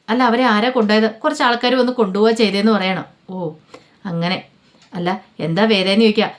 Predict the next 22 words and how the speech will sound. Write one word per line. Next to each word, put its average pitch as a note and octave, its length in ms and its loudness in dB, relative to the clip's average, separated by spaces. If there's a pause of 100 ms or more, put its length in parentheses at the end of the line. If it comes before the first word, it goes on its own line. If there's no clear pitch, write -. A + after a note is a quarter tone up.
(160)
"അല്ല, B3 140 0 (420)
സാധാരണഗതിയിൽ G3 720 2 (240)
ഇങ്ങനെയൊക്കെ C#4 360 -2
വന്നു B3+ 220 2
കഴിയുമ്പത്തേനും B3 480 2
നിങ്ങൾ B3 180 2
അവരുടെ A#3+ 240 2
അഡ്രസ്സും G#3 340 -2
കാര്യങ്ങളൊക്കെ A3+ 440 0
മേടിച്ച A3 320 2 (920)
അങ്ങനെയല്ലേ A3 440 2
വിടുന്നേ? G#3 280 -2 (280)
അതുകൊണ്ട് D#4+ 360 0
ചോദിച്ചാന്ന് A3 500 0
പറയണം." G3 360 -2 (240)
"ഏ, F#3+ 60 -6 (360)
അഡ്രസ്സും E3 460 -4
കാര്യങ്ങളൊന്നും A#3+ 420 2
എൻ്റെ G#3 160 0
കയ്യിൽ A3+ 160 2
ഇല്ലാന്ന് G3 300 2
പറയണം." G#3 300 0